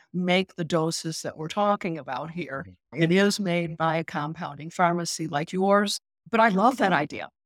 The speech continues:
Speaker 1: because then we can make the perfect dose and personalize it for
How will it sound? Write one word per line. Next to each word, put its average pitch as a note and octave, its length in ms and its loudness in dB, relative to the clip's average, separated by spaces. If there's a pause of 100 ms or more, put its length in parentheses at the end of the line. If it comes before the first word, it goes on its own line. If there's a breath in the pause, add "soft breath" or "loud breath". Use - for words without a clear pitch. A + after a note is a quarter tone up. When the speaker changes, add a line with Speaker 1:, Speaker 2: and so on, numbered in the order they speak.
(180)
Speaker 1:
because F3 420 0
then G3+ 320 4
we G3+ 140 0
can F#3+ 200 -4
make F3 340 -2
the E3 100 -4
perfect - 580 -2
dose D#3 480 -2 (340)
and E3 240 0
personalize D#3 880 -2
it - 120 -12
for D3+ 260 -10